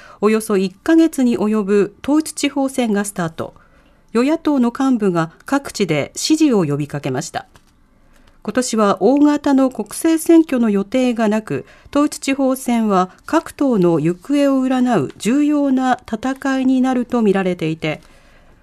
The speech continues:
今月二十六日には札幌や大阪など六つの政令市長選、三十一日には四十一の都道府県議選などが告示され、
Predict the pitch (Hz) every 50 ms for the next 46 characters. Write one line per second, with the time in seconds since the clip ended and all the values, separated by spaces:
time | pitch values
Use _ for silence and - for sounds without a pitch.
0 | _ - 277 277 269 269 262 262 220 233 254 277 262 277 262 226 208 220 226 -
1 | 294 277 285 277 - - 277 254 214 175 160 156 160 - - - - - - -
2 | 214 214 214 - 269 277 269 262 247 233 220 190 175 208 220 233 - 233 214 208
3 | - 196 190 196 190 147 135 123 - - 160 190 185 185 - - - 339 330 311
4 | 277 226 202 196 - 247 262 262 254 262 254 247 247 247 240 - - - - 220
5 | 208 202 202 202 - 180 160 156 147 - - - _ - - - - - - -
6 | - - - 302 311 311 302 - 233 214 202 - 185 - - 269 269 269 269 269
7 | - 285 262 240 202 196 180 175 180 - _ - - 214 302 339 330 320 269 240
8 | 240 226 220 214 202 208 - - 285 247 208 175 156 - - - - 196 196 254
9 | 277 277 294 285 - - - - 262 262 262 247 226 254 247 - - 247 240 233
10 | 233 233 247 226 226 202 185 208 208 214 214 - 170 165 - 185 165 170 180 -
11 | 170 156 151 156 160